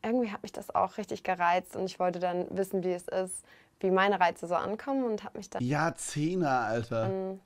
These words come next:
Speaker 1: getraut, auch mehr zu zeigen und so ist dann der Spaß vor der Webcam entstanden.
Speaker 2: Irgendwie, also ich weiß nicht, irgendwie, aber vielleicht ist es auch einfach nur mein Kopf. Ich kann mir irgendwie nicht vorstellen, dass das wirklich Spaß macht.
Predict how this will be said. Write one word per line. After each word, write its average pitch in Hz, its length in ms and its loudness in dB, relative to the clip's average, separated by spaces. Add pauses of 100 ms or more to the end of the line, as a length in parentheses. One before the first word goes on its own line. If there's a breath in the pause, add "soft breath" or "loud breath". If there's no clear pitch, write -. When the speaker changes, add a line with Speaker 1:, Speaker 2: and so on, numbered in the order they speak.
(120)
Speaker 1:
getraut, 196 520 -2
auch - 240 -2
mehr 170 140 -8
zu - 160 -18
zeigen 262 480 -2
und 233 680 -2 (140)
so 208 400 -4 (140)
ist - 120 -20 (280)
dann 202 160 -8
der 208 120 -10
Spaß - 440 -10
vor 208 80 0
der 196 100 -2
Webcam - 360 -8
entstanden. - 600 -10 (260)
Speaker 2:
Irgendwie, 123 240 0
also 131 180 -2
ich 127 100 -2
weiß 127 180 0
nicht, 123 140 -2
irgendwie, 135 420 0 (120)
aber 110 200 -4
vielleicht 120 200 -4
ist 117 80 -6
es 113 60 -8
auch 110 140 -6
einfach 110 200 -4
nur 113 120 0
mein 110 100 -2
Kopf. - 380 -6
Ich 113 120 -6
kann - 120 -6
mir 123 60 2
irgendwie 123 120 2
nicht 113 120 0
vorstellen, 117 280 -4
dass 107 100 -6
das 107 240 -6
wirklich 110 220 -6
Spaß 98 320 -8
macht. 104 180 -8